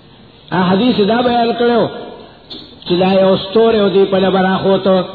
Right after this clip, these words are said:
نبی علیہ السلام تپوس وکړو د جبریل امین نه چې دا ستوری ته خبره چې د کوم وخت نه راخیږي؟ هغه وی: "ما ته هم پته نشته دی." نو نبی علیہ السلام ورته تندی ښکاره کړو، وی: "دا زه وم."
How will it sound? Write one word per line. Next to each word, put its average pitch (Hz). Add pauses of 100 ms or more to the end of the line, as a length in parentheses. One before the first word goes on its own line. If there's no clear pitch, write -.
(120)
نبی 190
علیہ 233
السلام 208
تپوس 214
وکړو 202
د 185
جبریل 196
امین 196
نه 180 (720)
چې 185
دا 190
ستوری 226 (800)
ته 214
خبره 208
چې 240
د 208
کوم 285
وخت 214
نه 190
راخیږي؟ 160 (260)
هغه 180
وی: 247
"ما 226
ته 269
هم 220
پته 185
نشته 156
دی." 120 (1800)
نو 165
نبی 190
علیہ 196
السلام 196
ورته 196
تندی 185
ښکاره 190
کړو، 196
وی: 185
"دا 190
زه 175
وم." 202